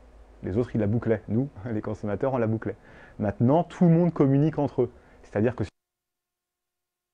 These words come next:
sur un réseau qu'il y avait chaque minute, c'est monstrueux.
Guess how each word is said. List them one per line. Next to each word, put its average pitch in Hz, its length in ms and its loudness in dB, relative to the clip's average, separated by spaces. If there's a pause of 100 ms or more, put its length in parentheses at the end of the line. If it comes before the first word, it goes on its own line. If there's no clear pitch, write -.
(1080)
sur 110 100 -4
un 104 60 0
réseau - 720 -2
qu'il 104 60 -4
y - 20 -4
avait 101 160 -2
chaque - 220 -12
minute, 139 240 0
c'est - 120 -4
monstrueux. 110 460 -4